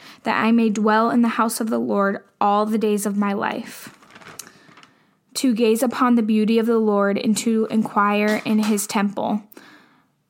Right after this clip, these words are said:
So that was huge, like, the one thing, the one thing I asked of the Lord. And even further on in that psalm, it says, "You have said, 'Seek my face.' My heart says to you, 'Your face, Lord,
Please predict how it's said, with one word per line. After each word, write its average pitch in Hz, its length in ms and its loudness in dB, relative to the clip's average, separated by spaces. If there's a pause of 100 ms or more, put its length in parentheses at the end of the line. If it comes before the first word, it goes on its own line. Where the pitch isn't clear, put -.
(120)
So 208 400 0
that 240 340 2
was 269 120 -2
huge, 214 640 -2
like, 220 340 -4 (720)
the 220 100 0
one 220 380 2
thing, 220 500 -6 (140)
the 233 80 -2
one 233 240 0
thing 220 200 -4
I 208 120 -2
asked 214 340 -4
of 220 140 -8
the 220 100 -4
Lord. 220 380 -2 (400)
And 240 120 0
even 226 360 0
further 220 300 0
on 208 240 2
in 233 80 4
that 208 180 0
psalm, 208 260 -2
it 214 140 -6
says, 202 540 -4 (920)
"You 247 180 4
have 254 180 0
said, 214 340 -2
'Seek 226 300 -2
my 214 140 0
face.' - 460 -8
My 214 140 0
heart 226 320 -2
says 214 320 -4
to - 140 -6
you, 196 480 -2
'Your 214 240 0
face, 208 440 -6
Lord, 226 380 -6